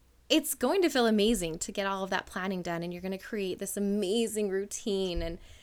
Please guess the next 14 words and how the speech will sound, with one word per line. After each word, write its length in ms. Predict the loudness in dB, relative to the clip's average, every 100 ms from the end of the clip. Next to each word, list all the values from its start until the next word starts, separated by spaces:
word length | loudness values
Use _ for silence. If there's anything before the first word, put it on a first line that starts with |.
| -20 -4
have 220 | 0 2
things 240 | 2 2 2
on 140 | 0
it 120 | -2
like 320 | -2 -2 -4 -18 -14 2
wake 260 | 4 4
up 160 | 2 2
early, 440 | 2 2 -2 -6 _ -18 -8
read, 640 | 2 4 6 4 0 -2 -14 _ _ -4 4
journal, 540 | 6 6 2 -2 -10 _ _ 8
pray, 500 | 10 10 6 -4 -16 _ _ _ _ -2
drink 260 | 2 2
lemon 320 | 4 2 2 0
water. 400 | -2 -4 -10